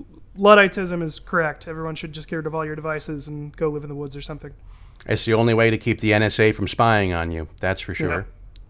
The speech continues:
Speaker 1: Yeah, the
Speaker 2: Actually,
Speaker 1: tinfoil
Speaker 2: bulk
Speaker 1: hat
Speaker 2: data
Speaker 1: still
Speaker 2: collection was ruled unconstitutional in twenty twenty. That's
Speaker 1: I
Speaker 2: a, that's a
Speaker 1: remember
Speaker 2: largely ignored opinion
Speaker 1: That's a good
Speaker 2: because
Speaker 1: point.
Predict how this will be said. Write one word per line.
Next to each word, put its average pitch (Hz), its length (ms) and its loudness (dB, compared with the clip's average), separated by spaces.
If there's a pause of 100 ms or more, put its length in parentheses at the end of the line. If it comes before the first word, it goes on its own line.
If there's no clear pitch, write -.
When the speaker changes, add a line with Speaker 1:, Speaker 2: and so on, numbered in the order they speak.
Speaker 1:
Yeah, 160 160 -8
the 160 60 -10 (100)
Speaker 2:
Actually, 185 200 4
Speaker 1:
tinfoil 180 120 2
Speaker 2:
bulk 190 160 10
Speaker 1:
hat 160 80 0
Speaker 2:
data 139 180 8
Speaker 1:
still 160 60 0
Speaker 2:
collection 101 440 2
was 98 140 -2
ruled 107 200 2
unconstitutional 110 920 0
in 80 80 -6
twenty 80 260 -4
twenty. 90 320 -4 (1160)
That's 127 180 4
Speaker 1:
I 208 80 10
Speaker 2:
a, 233 100 10
that's 254 240 8
a - 80 6
Speaker 1:
remember 233 160 4
Speaker 2:
largely 156 460 8
ignored 120 500 6 (280)
opinion 104 600 4 (800)
Speaker 1:
That's 190 160 -2
a 220 40 4
good 180 100 0
Speaker 2:
because 165 460 6
Speaker 1:
point. - 80 -18